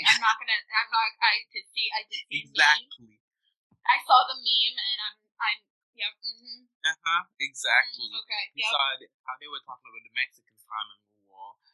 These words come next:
Speaker 1: Yeah.
Speaker 2: Looking at, look at them climbing a wall. Like, it's, it's
Speaker 1: That
Speaker 2: insane.
Speaker 1: meme.
Speaker 2: Like, <laughs>
Speaker 1: I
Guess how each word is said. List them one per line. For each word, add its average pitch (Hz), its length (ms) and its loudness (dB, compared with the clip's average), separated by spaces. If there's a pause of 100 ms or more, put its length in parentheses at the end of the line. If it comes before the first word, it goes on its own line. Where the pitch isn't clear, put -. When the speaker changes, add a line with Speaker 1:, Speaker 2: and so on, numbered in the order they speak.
(200)
Speaker 1:
Yeah. 190 160 -10
Speaker 2:
Looking 147 400 -16
at, 151 160 -12
look 151 320 -14
at 175 160 -6 (160)
them 190 240 -10
climbing 131 400 -6
a 120 80 -20
wall. 101 400 -20 (1200)
Like, 123 400 -20
it's, 170 140 -20 (100)
it's 262 180 -20
Speaker 1:
That 339 60 -20 (240)
Speaker 2:
insane. 349 240 -10
Speaker 1:
meme. 147 80 6
Speaker 2:
Like, 143 160 4
<laughs> - 320 -8
Speaker 1:
I - 800 0